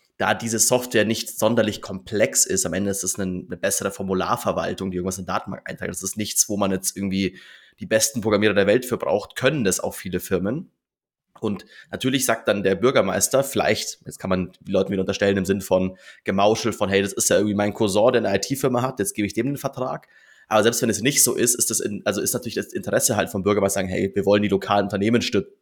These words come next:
äh, unterstützen. Wir wollen halt, dass, wenn wir Software einkaufen, dann kaufen wir die bei der Firma bei uns um die Ecke,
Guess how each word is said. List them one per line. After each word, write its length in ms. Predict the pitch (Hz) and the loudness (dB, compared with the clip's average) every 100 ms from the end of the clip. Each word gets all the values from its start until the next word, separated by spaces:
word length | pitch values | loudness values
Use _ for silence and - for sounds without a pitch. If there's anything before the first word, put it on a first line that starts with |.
| - | -4
äh, 60 | |
unterstützen. 640 | 98 92 - 101 - 87 - - - - | -2 -2 -4 -2 -2 -2 -12 -20 -20 -8
Wir 120 | - 92 | -4 2
wollen 240 | 101 110 | 4 6
halt, 140 | 107 | 4
dass, 300 | 98 101 - - | 2 0 -2 0
wenn 160 | 110 | 2
wir 80 | 120 | 4
Software 380 | 123 123 120 104 | 4 4 4 2
einkaufen, 400 | 107 110 110 - | 4 2 2 0
dann 80 | 95 | 2
kaufen 260 | 101 101 | 2 2
wir 40 | 95 | -2
die 100 | 95 | 2
bei 100 | 95 | 2
der 80 | |
Firma 240 | 92 101 101 | 2 0 2
bei 80 | 92 | 2
uns 160 | 92 | 2
um 100 | 92 | -2
die 120 | 92 | 0
Ecke, 340 | 107 131 135 | 0 2 2